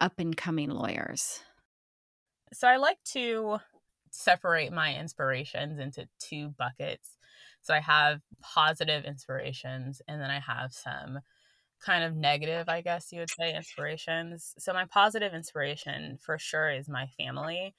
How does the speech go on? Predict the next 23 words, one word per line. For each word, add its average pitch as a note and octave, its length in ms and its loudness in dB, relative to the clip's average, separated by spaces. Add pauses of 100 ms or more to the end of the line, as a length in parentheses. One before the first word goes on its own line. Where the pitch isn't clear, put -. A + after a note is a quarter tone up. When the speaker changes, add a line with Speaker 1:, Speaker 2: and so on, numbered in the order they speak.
(600)
Speaker 2:
Like C#3+ 260 -2
I C#3+ 120 0
said, C3+ 240 -4
I'm C#3+ 100 -4
a D#3 80 -6
first D3 300 -2
generation C#3+ 500 -8
lawyer. C3 540 -6
And C#3 200 -6
so - 600 -6 (400)
for D#3 60 0
a D3+ 60 2
lot D3+ 200 6
of D#3 120 2
my D#3 280 -4
older E3 340 -2
family D3 380 -8
members, C#3+ 720 -6
they C#3 320 -4
tell E3+ 220 0
me, - 200 -6
"Honestly, D#3 460 -6
you're, D#3 360 -4